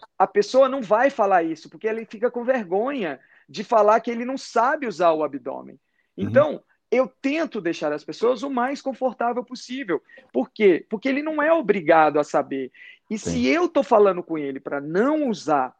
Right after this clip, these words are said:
Speaker 1: o braço e usar o centro, eu me sinto na obrigação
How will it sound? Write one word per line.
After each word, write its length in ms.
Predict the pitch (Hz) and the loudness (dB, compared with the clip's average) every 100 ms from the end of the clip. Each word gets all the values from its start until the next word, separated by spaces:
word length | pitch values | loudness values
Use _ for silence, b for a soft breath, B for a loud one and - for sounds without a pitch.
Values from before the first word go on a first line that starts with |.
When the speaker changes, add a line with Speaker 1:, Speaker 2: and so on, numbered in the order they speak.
| _ - | _ -10
Speaker 1:
o 100 | 135 | -10
braço 640 | 123 143 185 240 247 - | -4 2 6 6 4 0
e 40 | 151 | -2
usar 240 | 131 135 | 0 -2
o 100 | 135 | -2
centro, 440 | - 254 294 151 b b - | -4 -6 -6 -8 b b 2
eu 80 | 226 | 2
me 120 | 285 | 2
sinto 560 | - - 214 269 - 269 | -6 -10 -8 -8 -6 0
na 100 | 269 | 2
obrigação 640 | 269 277 277 - 226 | 0 0 0 0 -4